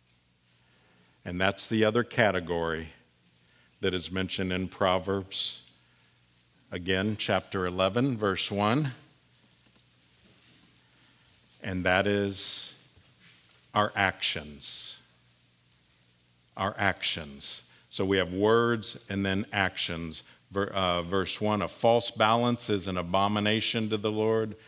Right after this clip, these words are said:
but a just weight is his delight." Now let me explain what the idea of the just weight is. Uh, God's people had been warned about their actions. Way back in Deuteronomy twenty-five, um, here's what,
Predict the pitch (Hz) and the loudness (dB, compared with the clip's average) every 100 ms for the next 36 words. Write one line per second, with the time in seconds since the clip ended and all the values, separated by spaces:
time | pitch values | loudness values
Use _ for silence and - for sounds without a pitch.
0 | - - - _ - 87 82 78 95 107 | -20 -20 -20 _ -8 -4 -4 -2 0 0
1 | - - 104 92 90 - 95 85 - 98 | -2 -2 0 0 -2 -10 -12 -8 -2 0
2 | 87 - - 95 85 90 85 78 90 90 | 0 -6 -6 -6 -4 -2 -2 -4 -8 -4
3 | 98 98 - - 110 92 87 82 - - | -2 -2 -4 -4 -2 -2 -2 -6 -14 -20
4 | - - 92 - 92 92 87 95 87 82 | -16 -6 -4 0 0 0 0 -2 -2 -4
5 | 82 92 92 - - - - _ 101 98 | -4 0 0 0 -4 -8 -16 _ -4 0
6 | 95 87 - 98 87 80 78 - - - | 0 0 -8 -6 -6 -6 -10 -10 -12 -18
7 | - - - 95 - 120 135 123 - 151 | -20 -10 -4 -4 4 8 8 4 4 4
8 | 127 117 101 113 110 107 113 110 98 87 | 4 2 4 4 4 4 6 4 2 -2
9 | - - - - 101 95 101 95 - - | -10 -18 -16 -2 0 6 6 4 0 -8
10 | - - _ - 98 101 95 104 101 - | -10 -20 _ -6 2 4 6 6 4 2
11 | - 92 87 82 - 104 104 107 101 101 | -2 -2 -4 -6 -2 -2 2 2 2 -2
12 | 87 104 98 101 101 101 98 87 - 107 | 0 0 2 2 2 2 0 -2 -2 0
13 | 98 - 104 101 92 85 80 - - - | 0 0 2 4 2 0 -4 -16 -18 -20
14 | - - 92 90 95 - 104 123 127 107 | -16 -8 -4 -2 -4 -8 -2 2 2 0
15 | - 107 104 104 - | -2 2 2 2 -4